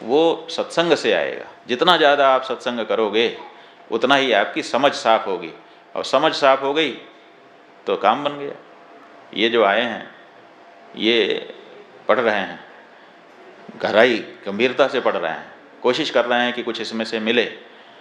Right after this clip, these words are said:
लेकिन, अ, शब्दों के जाल में उलझते जा रहे हैं। तो इसीलिए ये हिसार से चल के यहाँ आए कि उनसे पूछते हैं ज़रा,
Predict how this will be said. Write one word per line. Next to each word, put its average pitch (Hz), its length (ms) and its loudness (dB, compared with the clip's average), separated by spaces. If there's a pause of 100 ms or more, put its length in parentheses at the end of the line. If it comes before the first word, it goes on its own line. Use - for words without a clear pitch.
(480)
लेकिन, 147 480 -2 (420)
अ, 60 260 -14 (640)
शब्दों 107 340 2
के 107 100 0
जाल 101 200 2
में 104 140 -6
उलझते 117 400 -4
जा 117 160 -6
रहे 110 100 -10
हैं। 104 140 -18 (540)
तो 107 60 4
इसीलिए 120 460 0
ये 117 440 -2 (280)
हिसार 110 340 2
से 113 140 -6
चल 107 180 -6
के 107 100 -8
यहाँ 101 300 -4
आए 95 100 -12 (600)
कि - 80 -8
उनसे 110 260 0
पूछते 113 360 -4
हैं 104 160 -4
ज़रा, 95 180 -6